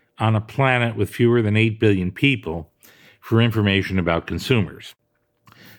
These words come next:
But if you are a humble stock picker mining the monthly returns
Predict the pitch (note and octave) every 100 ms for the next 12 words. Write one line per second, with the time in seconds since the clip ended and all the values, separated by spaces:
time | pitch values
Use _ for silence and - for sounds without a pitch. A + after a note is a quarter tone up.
0 | - B2+ C3+ - D#3 B2+ G#2+ G#2+ C3+ G#2
1 | - - B2+ B2+ - F2 E2+ F#2 F2 G2+
2 | G2 F2+ F2 F#2+ G#2+ F#2 E2 - G#2+ G#2
3 | G2+ F2+